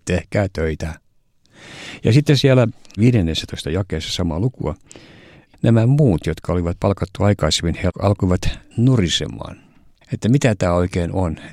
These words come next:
tää ei ole oikeudenmukaista. Niin Jeesus sanoo sitten tälle yhdelle, että "Ota omasi ja mene,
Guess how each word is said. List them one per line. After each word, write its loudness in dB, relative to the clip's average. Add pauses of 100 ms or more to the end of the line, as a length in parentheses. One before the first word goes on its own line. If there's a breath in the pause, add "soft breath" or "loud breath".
(120)
tää 2
ei 2
ole 0 (100)
oikeudenmukaista. 0 (1120 loud breath)
Niin 4
Jeesus 2
sanoo 2
sitten -2
tälle -4
yhdelle, 0
että -6 (240)
"Ota 0
omasi 0
ja 0
mene, 0